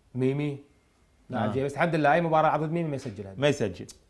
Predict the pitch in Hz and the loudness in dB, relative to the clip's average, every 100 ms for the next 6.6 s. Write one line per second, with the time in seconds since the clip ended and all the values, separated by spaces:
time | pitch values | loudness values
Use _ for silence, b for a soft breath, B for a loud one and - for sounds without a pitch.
0 | _ - - 135 123 139 139 - 131 123 | _ -20 -6 0 2 2 0 -6 -8 2
1 | 139 131 127 135 - 131 127 131 127 131 | 2 2 0 -4 2 2 2 -2 2 2
2 | 131 151 139 - - - - 120 135 127 | 2 -2 -4 0 -2 0 -2 -2 -2 -4
3 | 123 113 120 123 123 117 117 120 131 127 | -4 -4 -4 -4 -2 -2 2 2 2 -2
4 | 180 208 180 - 120 127 117 120 123 135 | -4 -4 -8 -6 -2 -2 -4 -6 -4 -4
5 | 110 208 185 165 185 143 131 117 117 151 | 2 4 4 2 0 0 -2 -4 -4 -4
6 | - 156 143 156 160 151 | 0 0 2 2 2 -2